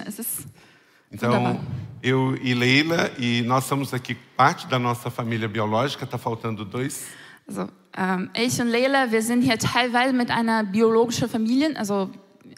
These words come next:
Speaker 1: also ich und, äh, auch mein Bruder, aber es fehlt noch zwei Kinder.
Speaker 2: Eu tenho um outro filho que tá morando no Brasil e uma que mora na França.
Speaker 1: Ich habe noch einen Sohn,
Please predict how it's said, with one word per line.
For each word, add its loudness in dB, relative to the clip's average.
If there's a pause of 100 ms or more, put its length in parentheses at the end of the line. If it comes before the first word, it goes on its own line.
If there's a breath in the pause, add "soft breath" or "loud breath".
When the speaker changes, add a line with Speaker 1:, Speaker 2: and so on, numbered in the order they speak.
(720)
Speaker 1:
also -10
ich -2 (100)
und, -2
äh, 0
auch 0
mein -2
Bruder, 4
aber 4
es 0
fehlt 0
noch 2
zwei 2 (480)
Kinder. 0 (580 soft breath)
Speaker 2:
Eu -4
tenho -2
um -4
outro -2
filho -6
que -16
tá -2
morando 0
no -2
Brasil 0
e -2
uma 0
que -12
mora 0 (380 loud breath)
na -4
França. -4 (200 loud breath)
Speaker 1:
Ich -2
habe -4
noch 0
einen 0
Sohn, 4